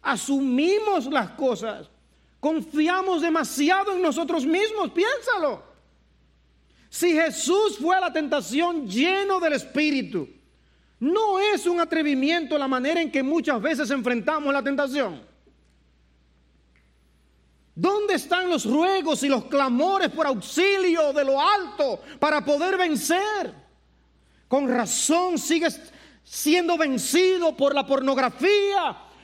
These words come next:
por el descontento, por la incapacidad de perdonar, porque no has invocado la ayuda del cielo para vencer. Amados hermanos, percibimos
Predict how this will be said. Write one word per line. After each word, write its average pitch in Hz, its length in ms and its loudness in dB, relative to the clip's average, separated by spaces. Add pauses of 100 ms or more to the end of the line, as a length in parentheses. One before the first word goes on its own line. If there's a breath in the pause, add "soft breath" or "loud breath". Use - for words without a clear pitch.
por 330 200 2
el 302 120 -2
descontento, 311 1400 0 (220 loud breath)
por 311 200 2
la 311 100 2
incapacidad 294 680 0
de 370 100 0
perdonar, 330 1200 0 (1800)
porque 311 260 0
no 339 100 0
has 349 140 0
invocado 349 720 0
la 359 60 2
ayuda 392 560 4
del 330 180 -2
cielo 415 540 2
para 330 180 0
vencer. 254 800 -4 (3250)
Amados 269 560 0
hermanos, 285 640 0
percibimos 277 960 0